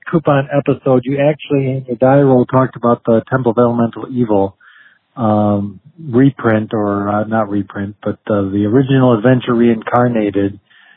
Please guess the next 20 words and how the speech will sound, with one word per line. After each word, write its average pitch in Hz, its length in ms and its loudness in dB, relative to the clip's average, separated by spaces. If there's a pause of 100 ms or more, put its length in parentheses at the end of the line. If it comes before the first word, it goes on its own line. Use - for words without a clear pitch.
(160)
by 110 680 2
Goodman 113 360 -6
Games. 104 380 -6 (760)
And 123 400 2
they've 120 120 0
done 147 400 0
a 143 80 0
lot 123 240 2
of 123 100 -2
these 120 280 4
now. 117 240 -2
I 120 80 -2
think 117 220 -10
five 113 340 -2
of 113 200 -6
them 113 40 -8
I've 113 160 -6
got. 113 340 0 (560)
And, 104 300 -2
uh, 113 40 6